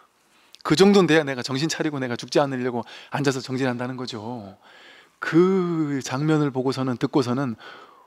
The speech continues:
"와, 정말 수행자는 대단하구나. 생사를,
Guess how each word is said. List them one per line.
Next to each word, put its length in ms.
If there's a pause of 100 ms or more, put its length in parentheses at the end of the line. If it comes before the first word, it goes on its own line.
(120)
"와, 260 (720)
정말 440
수행자는 680 (480)
대단하구나. 680 (380)
생사를, 680